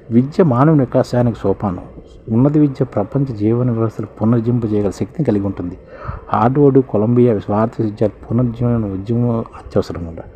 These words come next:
ప్రపంచం విశ్వమానవ వారందరూ విద్య ద్వారా, జ్ఞానం ద్వారా మాత్రమే గొప్పవారయ్యారు. సామ్రాజ్యవాదం ఎల్లలుంటాయి, పాలకులకు హద్దులుంటాయి, కానీ విద్యకు హద్దులుంటాయి. విద్య గురించి అంబేద్కర్ మాట్లాడుతూ, "ఏ విద్య అయితే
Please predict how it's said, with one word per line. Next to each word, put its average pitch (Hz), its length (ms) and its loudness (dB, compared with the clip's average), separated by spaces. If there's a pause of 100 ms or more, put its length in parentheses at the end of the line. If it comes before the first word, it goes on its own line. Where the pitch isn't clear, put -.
(460)
ప్రపంచం 156 480 2
విశ్వమానవ 131 560 0
వారందరూ 110 420 2
విద్య 104 380 0
ద్వారా, 101 400 0 (160)
జ్ఞానం 117 340 4
ద్వారా 101 280 2
మాత్రమే 101 500 -2 (1000)
గొప్పవారయ్యారు. 92 720 2 (200)
సామ్రాజ్యవాదం 127 920 2
ఎల్లలుంటాయి, 104 640 0 (320)
పాలకులకు 120 520 0
హద్దులుంటాయి, 104 520 0
కానీ 123 140 2
విద్యకు 113 360 2
హద్దులుంటాయి. 98 480 -2
విద్య 110 280 2
గురించి 135 260 4
అంబేద్కర్ 117 420 0
మాట్లాడుతూ, 104 580 -4
"ఏ 123 140 6
విద్య 135 240 6
అయితే 127 240 -2